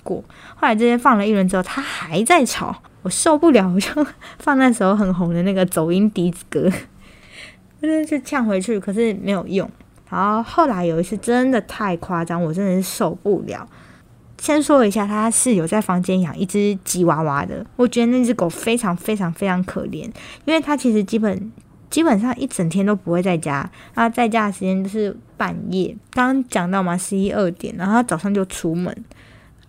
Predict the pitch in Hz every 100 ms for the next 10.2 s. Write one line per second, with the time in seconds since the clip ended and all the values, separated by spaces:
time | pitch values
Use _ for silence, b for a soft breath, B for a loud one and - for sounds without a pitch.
0 | - - 262 226 220 247 254 208 233 214
1 | 214 202 208 - 220 196 175 175 - -
2 | - B B 180 175 233 233 233 247 -
3 | - - 196 190 185 190 202 202 185 185
4 | - 160 175 - 180 220 214 226 202 220
5 | 190 170 156 165 170 175 170 156 160 -
6 | - - - - 214 214 - 180 175 156
7 | - - - 294 247 240 202 175 180 180
8 | 175 170 165 B B - 180 196 214 214
9 | 233 214 - 202 190 185 185 - 160 175
10 | 185 185